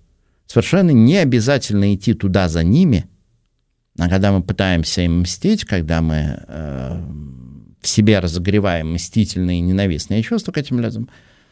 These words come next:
мы просто за них цепляемся, и мы за ними идём туда, куда они идут. Я уже указал вам, что технология туринской плащаницы была известна, применялась для украшения запрестольных покровов и прочего. Ну, вы знаете, э,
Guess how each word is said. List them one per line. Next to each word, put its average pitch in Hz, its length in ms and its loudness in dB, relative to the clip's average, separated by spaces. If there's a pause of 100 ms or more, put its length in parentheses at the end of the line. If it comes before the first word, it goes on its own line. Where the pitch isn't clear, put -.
(240)
мы 139 120 2
просто 143 340 0
за 120 140 4
них 120 200 2
цепляемся, 143 1040 -2 (160)
и 131 400 2
мы 113 200 4
за 107 160 0
ними 107 360 2
идём 104 260 0
туда, 95 280 -2
куда 95 280 0
они 90 260 2
идут. - 320 -16 (1000)
Я 110 300 2
уже 131 180 2
указал 139 340 0
вам, 160 100 2
что 139 140 -6
технология 127 480 0
туринской 127 440 2
плащаницы 101 540 -2
была 90 200 2
известна, 143 400 0
применялась 95 480 0
для 82 120 0
украшения 85 480 -2
запрестольных 76 560 -4
покровов 135 400 -2
и 107 40 -6
прочего. 85 440 -4 (380)
Ну, - 200 -2 (200)
вы 107 460 -4
знаете, 135 600 0 (140)
э, 107 580 0